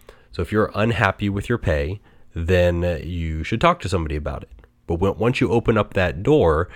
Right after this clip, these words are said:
then you are opening up the relationship door. Depending on how the conversation with your manager goes,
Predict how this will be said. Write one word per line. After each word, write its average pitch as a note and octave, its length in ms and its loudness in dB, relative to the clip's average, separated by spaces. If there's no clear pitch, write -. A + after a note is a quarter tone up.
then F2 720 0
you F#2 440 -4
are E2+ 380 -2
opening F2+ 380 -6
up - 380 -8
the E2+ 200 -4
relationship F2+ 840 -2
door. C#2 420 -10
Depending A2 380 2
on G2 120 2
how F#2+ 180 2
the F#2 100 -2
conversation F2+ 600 0
with E2+ 140 -4
your E2+ 80 -2
manager E2 380 0
goes, F2+ 540 2